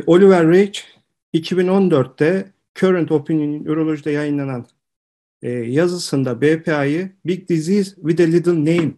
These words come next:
olarak tanımlamış. Hepimizin bildiği gibi B P H yaşlanmanın getirdiği en doğal süreçlerden birisi. Altmış yaş üstü erkeklerin en az üçte birinde orta ileri derecede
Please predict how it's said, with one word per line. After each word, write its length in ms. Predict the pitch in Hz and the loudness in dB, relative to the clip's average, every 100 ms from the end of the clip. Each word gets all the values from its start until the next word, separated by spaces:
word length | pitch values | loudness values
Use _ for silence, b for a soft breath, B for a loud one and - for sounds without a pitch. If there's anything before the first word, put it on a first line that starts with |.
| _ _ _ _ _ _ | _ _ _ _ _ _
olarak 480 | 139 143 131 120 120 | -4 -2 -2 -4 -8
tanımlamış. 640 | 131 123 123 120 123 185 - - _ _ _ _ _ _ _ _ - | -6 -4 -4 -4 -4 -6 -8 -18 _ _ _ _ _ _ _ _ -2
Hepimizin 500 | 180 196 175 180 170 | 2 2 2 2 2
bildiği 260 | 175 190 | 2 0
gibi 240 | 160 127 143 | -2 -2 0
B 160 | 151 | 0
P 120 | 151 | 0
H 220 | 165 156 151 | -4 -4 -6
yaşlanmanın 520 | 139 160 160 160 160 | -4 -2 0 0 -2
getirdiği 360 | 147 147 139 | -4 -6 -6
en 200 | 170 175 | -4 -4
doğal 200 | 151 131 | -2 -4
süreçlerden 800 | 127 139 139 135 120 113 147 170 156 | -6 -4 -4 -4 -8 -6 -4 -2 -2
birisi. 520 | 151 143 - 143 - _ _ _ _ _ _ - | -2 -2 -4 -8 -8 _ _ _ _ _ _ -8
Altmış 360 | 156 - 190 185 | -8 -4 -2 2
yaş 180 | 147 | 2
üstü 240 | 151 143 147 | 0 -2 -2
erkeklerin 560 | 151 147 147 143 135 | -2 -4 -6 -2 -2
en 100 | 160 | 0
az 160 | 147 135 | -2 -2
üçte 320 | 170 - 165 | -6 -4 -4
birinde 280 | 147 131 131 | -2 -2 -2
orta 340 | 156 165 156 | -2 -2 -2
ileri 300 | 147 170 175 | -4 -4 -2
derecede 520 | 160 131 117 117 175 | -2 -2 -4 -4 -6